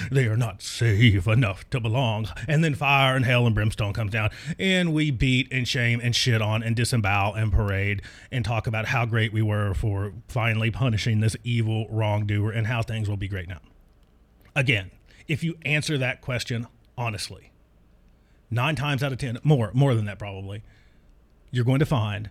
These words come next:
that you have a system problem. Those decisions matter,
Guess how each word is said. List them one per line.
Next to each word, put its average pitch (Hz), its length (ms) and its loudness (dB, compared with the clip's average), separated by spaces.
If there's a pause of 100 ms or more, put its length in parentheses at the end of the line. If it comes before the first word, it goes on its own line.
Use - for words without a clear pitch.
(200)
that 117 180 -6
you 117 80 0
have 107 180 -4
a 107 100 -4
system 101 720 -6 (540)
problem. 104 360 -4 (1200)
Those 117 140 0
decisions 120 400 0
matter, 120 320 -2